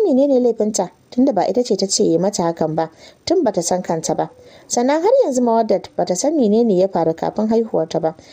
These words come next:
Ta yaya za ku dinga hukunta ta da laifin da ba ita ta yi ba? Duk da rashin jin ta da ake gani a ranta, tana matuƙar son kusanci da ku. Sai dai rashin damar da kuke bata, ya sa ta zaɓi kaɗaici kanta, ba ta da wani amini sai yaya a gidan nan."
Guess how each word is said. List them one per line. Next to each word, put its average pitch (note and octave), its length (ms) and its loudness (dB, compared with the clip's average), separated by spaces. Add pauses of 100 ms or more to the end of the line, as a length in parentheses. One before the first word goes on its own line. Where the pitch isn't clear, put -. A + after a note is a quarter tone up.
(200)
Ta B4 180 0
yaya E4+ 120 4
za C#4+ 180 2
ku D4 100 0
dinga B3 260 0
hukunta G#3 460 0
ta G#3 180 -4 (100)
da F#3 100 2
laifin B3 340 0
da F#3 100 0
ba D#3 120 -2
ita - 200 -4
ta E3 120 -2
yi D#3+ 80 2
ba? E3 160 -4 (440)
Duk A#4+ 180 4
da F#4+ 80 4
rashin B3+ 320 0
jin A3 160 0
ta G3+ 120 -2
da F#3 100 0
ake G#3 280 -2
gani G3+ 320 0
a E3 100 -4
ranta, F3 360 -2 (360)
tana D#4+ 240 0
matuƙar C#4+ 420 0
son A3+ 180 -2
kusanci E3+ 440 -4
da E3+ 120 0
ku. - 160 -6 (320)
Sai - 180 -2
dai E4 140 4
rashin F4 340 0
damar A#3+ 300 2
da G#3+ 100 0
kuke G3 320 -2
bata, E3+ 320 -2 (300)
ya - 100 0
sa F#4 180 0
ta C4+ 100 -2
zaɓi A#3 280 -2
kaɗaici F3+ 460 -2
kanta, F3 380 -2 (300)
ba D4+ 120 2
ta D4 140 -2
da F#3+ 100 0
wani G#3+ 180 0
amini F3 460 -2
sai B3 240 2
yaya F3 240 2
a D#3 80 0
gidan D#3+ 300 -2
nan." D#3 120 -4